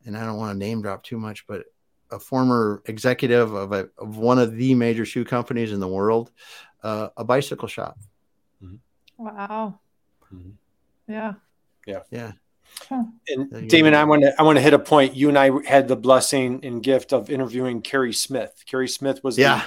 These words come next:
Speaker 2: founder. Not one, technically not even the founder.
Speaker 1: No.
Speaker 2: He was the C E O of Big Ass Fans. Excuse my language, but he was the,
Speaker 3: <laughs>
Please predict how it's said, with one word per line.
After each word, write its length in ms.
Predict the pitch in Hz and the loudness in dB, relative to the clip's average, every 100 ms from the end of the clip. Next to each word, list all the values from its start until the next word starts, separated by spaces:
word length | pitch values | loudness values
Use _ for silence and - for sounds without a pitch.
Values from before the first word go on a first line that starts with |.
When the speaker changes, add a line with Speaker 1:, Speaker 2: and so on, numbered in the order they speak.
| - | -10
Speaker 2:
founder. 600 | 151 170 190 135 123 117 _ _ - _ | 0 2 2 -2 -4 -6 _ _ -20 _
Not 180 | 165 202 | -2 0
one, 500 | 202 202 190 196 196 | 2 2 0 -6 -6
technically 500 | - 233 277 247 160 | 0 0 0 -2 -2
not 220 | 156 160 180 | 0 0 0
even 140 | 180 | -2
the 80 | 160 | -4
founder. 440 | - 180 233 107 - | -2 -2 -4 -12 -6
Speaker 1:
No. 360 | 110 113 127 - _ - | -2 0 0 -4 _ -10
Speaker 2:
He 100 | 175 | -10
was 120 | 165 | -8
the 100 | 170 | -8
C 280 | - - 180 180 | -8 -8 -10 -4
E 60 | 175 | 2
O 300 | 147 135 139 | 4 4 0
of 300 | 147 117 107 | -8 -8 -10
Big 180 | 143 151 | -4 -2
Ass 260 | 151 151 - | -2 -6 -8
Fans. 420 | 139 123 123 110 | -10 -10 -12 -14
Excuse 600 | 101 - - 143 147 135 | -16 -16 -18 -16 -16 -16
my 200 | 131 127 | -18 -18
language, 560 | 123 120 117 113 110 - | -18 -20 -20 -20 -20 -16
but 140 | 113 104 | -16 -12
he 160 | 147 | -8
was 120 | 160 - | -2 2
the, 280 | 587 640 | 4 6
Speaker 3:
<laughs> 460 | 698 719 698 - - | 6 4 0 -4 -10